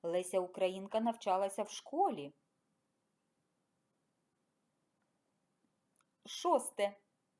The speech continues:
Леся Українка не знала жодної іноземної мови.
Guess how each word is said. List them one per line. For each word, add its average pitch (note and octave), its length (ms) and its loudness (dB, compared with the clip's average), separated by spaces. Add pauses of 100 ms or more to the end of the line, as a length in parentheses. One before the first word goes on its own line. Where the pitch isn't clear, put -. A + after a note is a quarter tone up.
(800)
Леся G#3+ 460 2
Українка A3+ 640 0
не C4 320 4
знала A#3 920 2
жодної G#3 960 -4
іноземної E3+ 760 -6
мови. D4 420 0